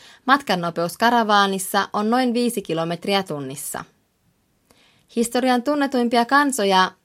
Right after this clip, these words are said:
joka sai elantonsa kameleista ja karavaanien huoltamisesta, oli nabatealaiset. Heidän tarunhohtoinen pääkaupunki Petra on nykyisen Jordanian alueella.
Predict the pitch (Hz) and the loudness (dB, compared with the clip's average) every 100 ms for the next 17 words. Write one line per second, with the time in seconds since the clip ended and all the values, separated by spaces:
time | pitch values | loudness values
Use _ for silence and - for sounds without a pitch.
0 | _ _ - 202 208 202 208 226 247 220 | _ _ -6 0 0 2 2 2 2 2
1 | 196 185 196 196 254 254 180 170 165 - | 0 -2 -4 0 0 2 2 0 -2 -2
2 | 180 170 196 233 226 196 175 175 175 180 | -2 0 -2 2 2 4 2 0 -2 -4
3 | 220 240 202 170 165 165 165 - 175 185 | 0 0 0 -4 -6 -6 -6 -2 -2 -4
4 | - - _ 202 220 208 160 143 143 143 | -18 -20 _ 0 2 2 0 -2 -4 -6
5 | 127 120 - - - - _ _ _ _ | -4 -6 -8 -10 -12 -14 _ _ _ _
6 | _ _ _ - 202 208 202 208 240 233 | _ _ _ -4 2 2 4 4 4 4
7 | 220 - 214 208 214 226 220 208 202 196 | 2 0 -2 -2 2 2 2 0 -2 -4
8 | 220 254 285 285 202 185 185 _ 202 214 | -2 0 0 0 2 2 0 _ -2 0
9 | 247 254 226 202 196 180 165 165 170 185 | 0 0 0 0 0 0 0 -2 -2 -2
10 | 185 196 185 156 143 135 - | 0 2 0 0 -4 -4 -6